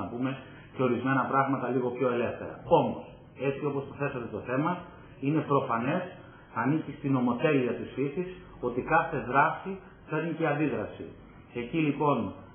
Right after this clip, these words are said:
μπορώ να σας πω, στην παρούσα φάση, ότι ορισμένες φορές,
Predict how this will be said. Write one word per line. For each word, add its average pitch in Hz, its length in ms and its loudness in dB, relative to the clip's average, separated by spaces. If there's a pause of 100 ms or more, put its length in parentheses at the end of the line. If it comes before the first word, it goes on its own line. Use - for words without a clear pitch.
μπορώ 135 220 4
να 131 200 2
σας 104 200 -8
πω, 170 120 4 (400)
στην 117 120 -4
παρούσα 139 440 2
φάση, 196 220 0
ότι 139 200 2
ορισμένες 139 560 2
φορές, 147 320 2